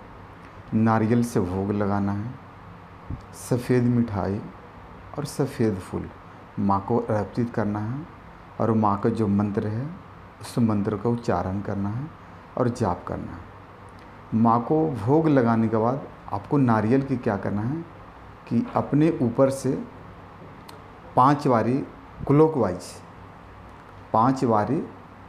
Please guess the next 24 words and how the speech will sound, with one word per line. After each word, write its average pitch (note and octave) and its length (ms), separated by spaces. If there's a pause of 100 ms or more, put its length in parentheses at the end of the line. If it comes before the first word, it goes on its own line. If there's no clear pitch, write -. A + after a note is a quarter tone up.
(260)
आप A2 200
अपने C3 240
सर A#2 280
से D3+ 220 (160)
वार G2 260
करना A2 340
है, C3+ 160 (640)
घुमाना G#2 500
है। C#3 240 (640)
और G#2+ 220
पांच C#3 280
बार B2 180
अपने A#2+ 240
सर A#2 220
से A#2+ 160
घुमाने G2+ 440
के G#2 100
बाद G#2 260 (560)
उस C#3 180
नारियल G2+ 400
को G2+ 160
क्या G2+ 180
करना G2 260
है, D3+ 160